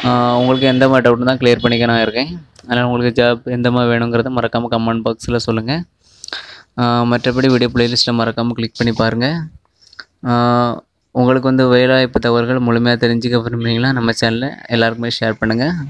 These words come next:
முழுமையா நம்ம videocall பிளேலிஸ்ட்லேருந்து எல்லா வீடியோக்களும் community app வரைக்கும் click பண்ணி பாருங்க. அதுல புது வேலைவாய்ப்பு வீடியோக்கள் நிறைய upload பண்ணியிருக்கேன். பார்த்து யூஸ் பண்ணிக்கோங்க. வீடியோ பிடிச்சா மறக்காம like பண்ணுங்க, எல்லாருக்குமே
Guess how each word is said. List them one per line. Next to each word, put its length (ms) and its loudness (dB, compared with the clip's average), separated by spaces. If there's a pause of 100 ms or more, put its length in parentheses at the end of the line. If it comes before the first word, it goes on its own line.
(160)
முழுமையா 300 2
நம்ம 240 2
videocall 480 2 (140)
பிளேலிஸ்ட்லேருந்து 640 -4 (100)
எல்லா 240 0
வீடியோக்களும் 380 -2
community 400 -2
app 220 0
வரைக்கும் 540 -2
click 240 -4
பண்ணி 160 -2
பாருங்க. 420 -4 (600)
அதுல 180 2
புது 260 0
வேலைவாய்ப்பு 560 2
வீடியோக்கள் 200 -4
நிறைய 280 0
upload 280 -4
பண்ணியிருக்கேன். 540 -6 (500)
பார்த்து 320 0
யூஸ் 180 -6
பண்ணிக்கோங்க. 440 -4 (240)
வீடியோ 260 0
பிடிச்சா 220 -8
மறக்காம 500 0
like 240 0
பண்ணுங்க, 500 -2
எல்லாருக்குமே 420 0